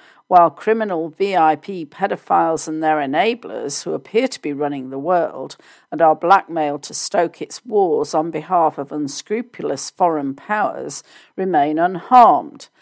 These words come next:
and public patience is wearing extremely thin. I know that was a long article, but it seemed to have,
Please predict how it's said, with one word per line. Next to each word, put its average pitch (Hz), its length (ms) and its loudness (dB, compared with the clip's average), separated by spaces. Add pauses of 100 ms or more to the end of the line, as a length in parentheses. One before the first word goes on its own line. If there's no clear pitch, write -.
(340)
and 165 200 -2
public 208 520 0
patience - 680 -2
is 170 160 -8
wearing 160 580 2
extremely 156 760 -6
thin. 139 520 -6 (1200)
I 185 100 2
know 247 180 0
that 226 180 2
was 170 160 -2
a 170 60 2
long 196 320 2
article, 147 600 -2
but 170 200 0
it - 160 -2
seemed 269 320 -6
to 139 140 0
have, 165 680 2